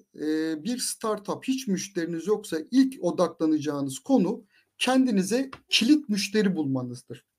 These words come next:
Şimdi bu kilit müşteri meselesi, e, tabii böyle bütün, hatta şirketlerde de mesela kilit müşteri yöneticileri vardır. Böyle key account manager gibi de pozisyonlar da vardır.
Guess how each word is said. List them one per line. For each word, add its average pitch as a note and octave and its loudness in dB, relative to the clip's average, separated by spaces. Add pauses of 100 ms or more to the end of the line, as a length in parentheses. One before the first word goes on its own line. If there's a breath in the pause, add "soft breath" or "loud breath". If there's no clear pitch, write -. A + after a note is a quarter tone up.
(560 loud breath)
Şimdi A#3 4
bu B3 2
kilit C#4+ 2
müşteri C4 4
meselesi, B3+ 4 (340)
e, F#3 4
tabii G3+ 2
böyle A3+ 6 (380 soft breath)
bütün, - -12
hatta F#3 4
şirketlerde F#3+ 2
de G3 2
mesela D#3 0
kilit F3+ -4
müşteri D#3+ -2
yöneticileri D#3 2
vardır. C3 -2
Böyle C3+ 0
key D#3 -2
account D3 -4
manager D3+ 4
gibi C#3 -2
de C#3+ 0
pozisyonlar D3+ 0
da C3 0
vardır. C3 -4